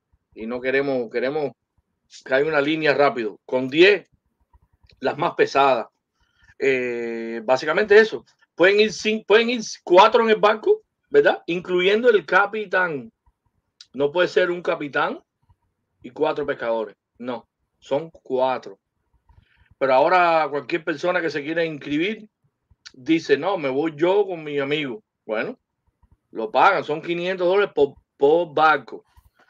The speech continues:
Eso es dos cincuenta cada persona. Como lo quieran hacer, pero más, más de cuatro no pueden ser por barco. Por muchas razones. Me imagino que el que sabe, eh, entenderá por qué un barco, demasiada gente así, no. Aunque sea un barco grande, no me interesa, no me importa.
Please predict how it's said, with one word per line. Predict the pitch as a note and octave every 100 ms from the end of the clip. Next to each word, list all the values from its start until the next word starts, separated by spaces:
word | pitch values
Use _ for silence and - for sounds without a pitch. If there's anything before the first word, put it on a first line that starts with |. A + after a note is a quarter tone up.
| _ _
Eso | - B2+
es |
dos | C3+ C#3+
cincuenta | D#3 C#3 D#3 -
cada | C3+ C#3 C3+
persona. | A#2 B2 A2+ G2+ _ _ _ _ _ _
Como | C3 C#3+
lo | D3
quieran | D3 F3+
hacer, | E3 - A#2
pero | A#2+ B2
más, | C#3 D3
más | C#3+ D#3+
de | F3
cuatro | E3 F3 F3+
no | D#3+ D3
pueden | D3+ D3
ser | D#3 C#3+
por | C#3 A#2
barco. | A#2 G#2 - - _ _ _ _ _ _ _ -
Por | B2
muchas | B2+ D3+ E3+ D3
razones. | B2+ B2+ G#2+ - _ _ _ _ _ _ _ _ _
Me | B2
imagino | B2+ C3+ D#3
que | D#3+
el | C3+
que | C#3+
sabe, | D3+ D#3+ D3+ C#3+ _ _ _ _ _ _ _ _
eh, | B2 B2 B2
entenderá | A#2+ B2+ B2 B2 C#3
por | C3
qué | A2 D3 C3
un | A#2+
barco, | A#2+ B2+ C3+ B2
demasiada | A2+ G#2+ B2+ B2
gente | B2
así, | A2+ B2
no. | A2+
Aunque | A2 A#2
sea | D#3+
un | E3
barco | F3 E3+ D#3
grande, | C#3+ C3+ A2+
no | B2+
me | C#3+
interesa, | C#3 A#2+ A2
no | A#2
me | B2+
importa. | A2+ A2 -